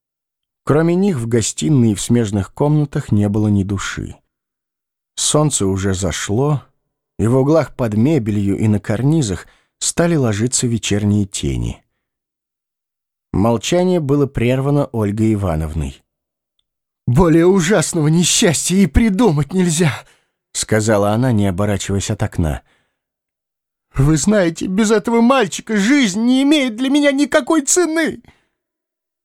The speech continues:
«Да, я знаю это», сказал доктор. «Никакой цены», повторила Ольга Ивановна, и голос ее дрогнул. «Он для меня все! Он моя радость, мое счастье,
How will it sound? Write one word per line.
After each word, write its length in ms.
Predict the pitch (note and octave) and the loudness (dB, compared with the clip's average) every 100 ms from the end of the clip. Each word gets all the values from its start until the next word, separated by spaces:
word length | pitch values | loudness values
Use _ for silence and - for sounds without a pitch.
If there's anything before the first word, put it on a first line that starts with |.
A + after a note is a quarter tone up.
| _ _ - | _ _ -14
«Да, 340 | D#2 F2+ B2 - | -6 -2 0 0
я 180 | C3 C#3+ | 0 0
знаю 500 | G#2+ G2 F2+ F2 F2 | 0 0 0 -2 -2
это», 340 | E2+ E2+ D#2 - _ _ _ | -4 -8 -10 -12 _ _ _
сказал 420 | - - F2+ F2 E2+ | -12 -4 -2 -2 -2
доктор. 480 | F2 - E2 - - _ _ _ _ _ _ _ _ _ _ _ _ | -4 -4 -8 -8 -18 _ _ _ _ _ _ _ _ _ _ _ _
«Никакой 580 | D3+ F#3+ - G3 - A#3+ | 4 4 4 0 2 -2
цены», 720 | - - C4 C4 D4+ B3+ E3+ _ _ _ - | 0 0 2 4 2 0 -6 _ _ _ -6
повторила 500 | A2 - A#2+ A#2+ A2 | -4 0 2 2 2
Ольга 320 | A2 G#2+ A#2+ | 2 2 0
Ивановна, 500 | A#2 E3+ C3 G#2+ A#2+ | 2 0 0 2 2
и 40 | |
голос 380 | A#2 D3+ C3+ - | 2 0 0 -2
ее 180 | C#3+ D3 | 0 0
дрогнул. 580 | C3 B2 G#2 E2+ E2 C#2+ _ _ _ _ _ _ _ _ | 0 0 0 0 -4 -4 _ _ _ _ _ _ _ _
«Он 320 | F2+ G#2 G#2+ | -2 0 2
для 160 | A#2+ A#2+ | 2 4
меня 260 | C3+ D3+ | 4 2
все! 500 | D3 - - C#4 C3 _ _ _ _ _ _ - | 0 -2 0 0 0 _ _ _ _ _ _ 0
Он 160 | G#3 G#3+ | 2 4
моя 300 | B3+ A#3 A#3+ | 2 2 0
радость, 500 | F#3+ C#3 D#3+ F#3+ - | 0 -2 -4 -6 0
мое 300 | B3 A#3+ A#3 | 2 2 -2
счастье, 580 | - - D3+ - - | -4 -6 -6 -8 -16